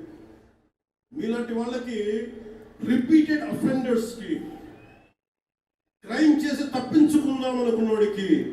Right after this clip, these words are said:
రిపీటెడ్ అఫెండర్స్‌కి నా దగ్గర క్షమ ఉండదు. చాలా భరిస్తాం, చాలా సహనంతో తీసుకుంటాం, కానీ పదే పదే కూర్చోబెట్టి మేము ఏదైనా చేస్తామని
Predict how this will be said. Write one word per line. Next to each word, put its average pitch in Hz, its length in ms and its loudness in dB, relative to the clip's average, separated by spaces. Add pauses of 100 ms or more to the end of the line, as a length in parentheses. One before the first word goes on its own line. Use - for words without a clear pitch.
(320)
రిపీటెడ్ 311 460 4
అఫెండర్స్‌కి 214 1000 2 (460)
నా 160 80 -4
దగ్గర 220 340 0
క్షమ 214 220 -2
ఉండదు. 196 400 -2 (1700)
చాలా 247 360 -2
భరిస్తాం, - 720 2 (1300)
చాలా 240 320 -4
సహనంతో 247 560 2
తీసుకుంటాం, - 760 -2 (1200)
కానీ 254 200 -4
పదే 294 440 0
పదే 277 320 0
కూర్చోబెట్టి 247 760 0 (120)
మేము 220 120 6
ఏదైనా 254 340 4
చేస్తామని 214 1040 2